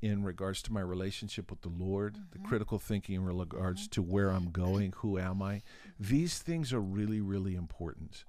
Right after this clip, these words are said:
Speaker 1: And
Speaker 2: Mm-hmm.
Speaker 1: so we instilled within them a value of feeding their hunger.
Speaker 2: Yep.
Speaker 1: And, and we would highlight hunger, and then
Speaker 2: Yeah.
Speaker 1: we would feed it.
Speaker 2: Yes.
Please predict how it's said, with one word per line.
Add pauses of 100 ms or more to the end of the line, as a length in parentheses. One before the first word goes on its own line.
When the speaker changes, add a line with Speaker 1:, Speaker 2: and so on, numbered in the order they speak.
(300)
Speaker 1:
And
Speaker 2:
Mm-hmm.
Speaker 1:
so (240)
we
instilled (100)
within
them (1120)
a
value
of
feeding
their
hunger. (100)
Speaker 2:
Yep. (520)
Speaker 1:
And, (180)
and (180)
we
would
highlight
hunger,
and
then
Speaker 2:
Yeah.
Speaker 1:
we
would
feed
it.
Speaker 2:
Yes.